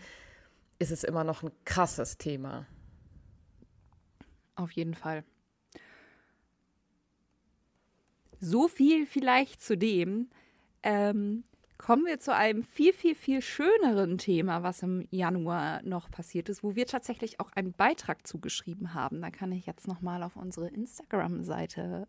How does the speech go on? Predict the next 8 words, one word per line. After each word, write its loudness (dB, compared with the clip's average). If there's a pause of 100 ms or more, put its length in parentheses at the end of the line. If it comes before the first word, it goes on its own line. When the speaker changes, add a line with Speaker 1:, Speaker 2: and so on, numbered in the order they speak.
(140)
Speaker 2:
äh, -10
verweisen. -8 (460)
Und -2
zwar 0
ging -2
die 0
Initiative 2 (140)
Out 2